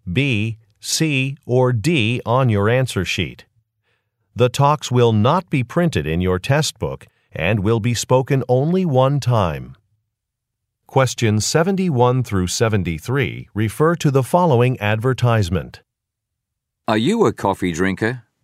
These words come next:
Speaker 2: Are you tired of your old coffee maker? Well, Peterson Industries is running a focus group next month, and we're currently looking for volunteers to try out our newest coffee,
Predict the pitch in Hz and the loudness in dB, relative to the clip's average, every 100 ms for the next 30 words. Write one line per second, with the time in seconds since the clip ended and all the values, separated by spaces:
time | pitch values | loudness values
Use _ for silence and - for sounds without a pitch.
0 | _ - 98 139 - - 110 107 120 117 | _ -6 -2 0 -2 -2 0 0 0 -2
1 | 85 80 87 98 87 104 90 92 90 90 | -2 0 0 0 -2 -4 -2 -2 -2 -4
2 | - 120 - _ _ _ _ _ 87 87 | -6 -10 -12 _ _ _ _ _ 0 2
3 | 90 160 139 - 143 185 - 123 156 196 | 2 0 -2 0 2 2 2 0 0 0
4 | - 92 95 143 95 85 92 123 135 117 | -2 0 0 0 -2 -2 0 0 0 -4
5 | - 196 208 98 - 85 - 107 135 - | -2 -2 -2 -4 -2 -4 -2 -4 -4 -4
6 | 135 123 - - _ _ _ - - - | -2 -2 -6 -18 _ _ _ -10 -8 -8
7 | - 139 117 123 113 113 131 113 80 101 | -4 -4 -2 0 0 -2 -4 -6 -4 -2
8 | 131 123 107 151 113 120 - - 135 143 | 0 -2 -2 0 0 -2 -8 -4 -2 0
9 | 113 120 90 87 101 127 104 - 196 - | 0 -2 -2 -2 -2 -2 -2 -2 -2 -2
10 | 120 | -4